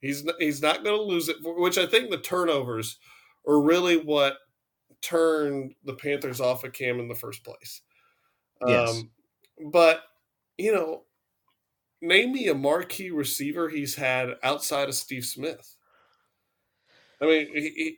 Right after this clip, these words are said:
Speaker 1: it, in New England, he didn't have any either.
Speaker 2: No.
Speaker 1: And,
Speaker 2: I mean,
Speaker 1: I
Speaker 2: what
Speaker 1: mean
Speaker 2: they, and, and what they passed on, I mean, they passed on good players to draft Kelvin Benjamin.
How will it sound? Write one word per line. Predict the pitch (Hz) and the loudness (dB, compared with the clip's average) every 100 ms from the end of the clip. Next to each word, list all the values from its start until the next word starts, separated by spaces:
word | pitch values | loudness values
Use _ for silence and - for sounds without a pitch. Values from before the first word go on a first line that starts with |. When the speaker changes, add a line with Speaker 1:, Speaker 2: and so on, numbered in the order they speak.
| - | -2
Speaker 1:
it, | 165 170 - - _ | 2 2 -2 -16 _
in | 175 170 | 6 6
New | 175 180 | 8 4
England, | 220 320 349 | 4 4 2
he | 269 | 4
didn't | 160 156 160 | 4 4 4
have | 165 | 4
any | 175 190 | 4 2
either. | 277 320 277 - _ _ _ _ _ _ _ - | 2 2 -2 -10 _ _ _ _ _ _ _ -2
Speaker 2:
No. | 110 127 92 | 2 2 2
Speaker 1:
And, | - 185 175 175 | 0 2 2 2
Speaker 2:
I | |
mean, | 123 123 123 | 0 0 2
Speaker 1:
I | |
Speaker 2:
what | 151 | 2
Speaker 1:
mean | 196 | 4
Speaker 2:
they, | 160 | 0
and, | - 147 | 0 -4
and | 127 147 | -4 0
what | 175 185 | 0 2
they | 190 | 0
passed | 160 151 165 165 - 143 | -2 0 0 0 -2 -2
on, | 123 117 | -2 -2
I | 120 | -4
mean, | 131 135 | -4 -2
they | 135 | -4
passed | 131 151 147 135 - | -4 -4 -4 -4 -6
on | 123 120 110 - _ _ _ - - | -4 -4 -6 -14 _ _ _ -10 2
good | 156 127 | 2 4
players | - 139 143 123 - | 4 6 6 4 -2
to | 110 | -2
draft | 123 123 - | 0 -2 -2
Kelvin | 123 135 143 135 | 0 2 2 0
Benjamin. | 117 127 117 110 87 | 0 -2 0 0 0